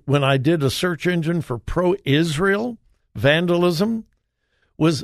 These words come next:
vandalism by pro-Palestinians against Jews, synagogues, et cetera.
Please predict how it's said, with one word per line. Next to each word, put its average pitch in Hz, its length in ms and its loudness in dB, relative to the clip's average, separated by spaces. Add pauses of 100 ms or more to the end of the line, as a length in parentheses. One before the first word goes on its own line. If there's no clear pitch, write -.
vandalism 170 1200 0
by 185 360 0
pro-Palestinians 170 1500 0 (240)
against 151 680 0
Jews, 120 640 -2 (240)
synagogues, 175 920 0 (200)
et 135 160 -2
cetera. 107 440 -4